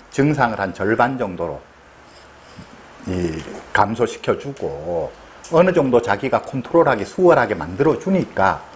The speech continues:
우리가 지금 병원에 다니면서 약도 처방받고 급하면 입원도 하고 도움을 받는 거지만 이게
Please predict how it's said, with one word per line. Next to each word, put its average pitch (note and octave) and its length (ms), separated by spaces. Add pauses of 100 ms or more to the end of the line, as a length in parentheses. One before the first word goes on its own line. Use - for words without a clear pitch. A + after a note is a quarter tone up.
(120)
우리가 G2+ 240
지금 F#2 200
병원에 G2+ 600 (380)
다니면서 G2+ 560
약도 G2 360
처방받고 G2 760
급하면 A2+ 520
입원도 G2 380
하고 F2 240
도움을 G#2+ 300
받는 D2 340
거지만 C3+ 520 (460)
이게 A#2+ 380